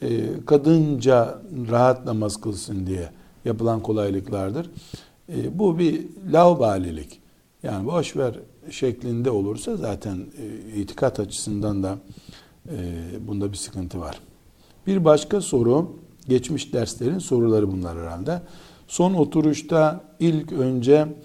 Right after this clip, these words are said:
"Allahümme salli ve Allahümme barik" duasını okuduktan sonra tahiyyat duasını okursa namazı bozulur mu demiş.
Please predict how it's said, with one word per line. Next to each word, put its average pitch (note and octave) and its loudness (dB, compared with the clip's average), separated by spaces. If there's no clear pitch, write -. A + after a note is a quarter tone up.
"Allahümme C#3+ 2
salli C3+ 2
ve C3+ 6
Allahümme C3+ 4
barik" C#3 6
duasını A2 2
okuduktan A#2 0
sonra A#2 -4
tahiyyat C3+ 2
duasını G2+ 0
okursa G#2+ -4
namazı C3 0
bozulur A#2+ 4
mu F2 -6
demiş. C3 -10